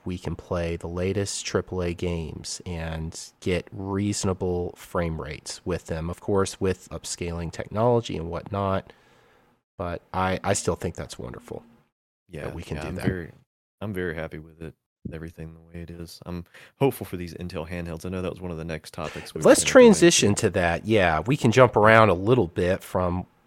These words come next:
Speaker 1: what we have here to discuss. Let's talk about the new Intel-based handhelds. And
Speaker 2: So,
Speaker 1: I, oh, yeah, go ahead. Gamers
Speaker 2: I'm
Speaker 1: Generation,
Speaker 2: out of
Speaker 1: get
Speaker 2: the
Speaker 1: us
Speaker 2: loop.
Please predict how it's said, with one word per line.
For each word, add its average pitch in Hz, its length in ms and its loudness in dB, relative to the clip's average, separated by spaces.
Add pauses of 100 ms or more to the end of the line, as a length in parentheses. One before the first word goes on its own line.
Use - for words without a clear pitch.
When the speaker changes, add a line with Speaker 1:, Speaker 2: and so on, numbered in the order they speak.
Speaker 1:
what 92 200 -2
we 90 100 -4
have 92 440 2
here 85 320 -4
to - 160 -10
discuss. 92 460 -2
Let's 214 100 0
talk 302 180 -2
about 135 200 6
the 113 80 4
new 107 400 4
Intel-based 92 640 -2
handhelds. 80 800 -4 (560)
And 85 380 -2
Speaker 2:
So, 87 40 -4
Speaker 1:
I, 87 280 -4 (160)
oh, 131 180 8
yeah, 175 200 6
go 135 180 4
ahead. 110 260 2
Gamers 113 220 2
Speaker 2:
I'm 135 80 0
Speaker 1:
Generation, 110 280 4
Speaker 2:
out 120 60 0
of 135 80 -2
Speaker 1:
get 120 60 2
Speaker 2:
the 110 80 2
Speaker 1:
us 87 100 -4
Speaker 2:
loop. 98 240 -4